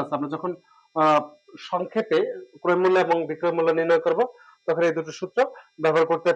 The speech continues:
পারি। তাছাড়া অঙ্কের ধরন বুঝে বিভিন্ন, আহ, আহ, ধরনে, আহ, অঙ্কটা সমাধান করতে হয়। যেমন এই অঙ্কটা করতে গেলে এই দুটো সূত্র প্রয়োজন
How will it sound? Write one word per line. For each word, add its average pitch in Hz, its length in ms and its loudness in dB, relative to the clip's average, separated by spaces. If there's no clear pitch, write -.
পারি। 156 180 4
তাছাড়া 196 400 4
অঙ্কের 185 320 0
ধরন 170 220 4
বুঝে 185 260 0
বিভিন্ন, 185 280 0
আহ, 143 180 6
আহ, 160 100 4
ধরনে, 175 280 4
আহ, 165 180 6
অঙ্কটা 190 360 2
সমাধান 170 300 2
করতে 185 260 -2
হয়। 113 140 -8
যেমন 185 180 2
এই 196 80 6
অঙ্কটা 196 320 4
করতে 185 300 0
গেলে 185 160 2
এই 180 140 6
দুটো 185 140 0
সূত্র - 180 -6
প্রয়োজন 170 240 2